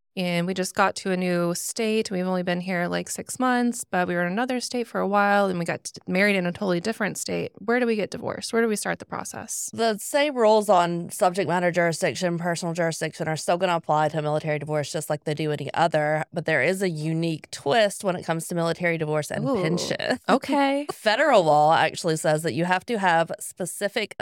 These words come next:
Speaker 2: jurisdiction over the actual pension in order to divide it. And so there's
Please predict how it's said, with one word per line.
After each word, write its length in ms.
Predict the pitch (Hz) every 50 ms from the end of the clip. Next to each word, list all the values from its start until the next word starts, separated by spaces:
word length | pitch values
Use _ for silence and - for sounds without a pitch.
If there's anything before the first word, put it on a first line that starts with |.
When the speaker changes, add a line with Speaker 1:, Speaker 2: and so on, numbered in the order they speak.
| -
Speaker 2:
jurisdiction 640 | 196 - 190 180 180 175 - 180 - - - 180 170 - -
over 280 | 170 170 170 185 180
the 240 | 170 175 175 180 175
actual 520 | - - 175 - - - - 175 156 156 - _ _ -
pension 480 | - 208 208 202 - - - - -
in 200 | 147 135 151 160
order 240 | 160 156 160 160 151
to 360 | - - - 170 156 151 156 - -
divide 440 | 160 - 147 147 143 139 147 151 -
it. 180 | - 62 - - _ _ _ _ _ _ -
And 120 | 156 156
so 140 | - - 143
there's 280 | 139 139 143 143 -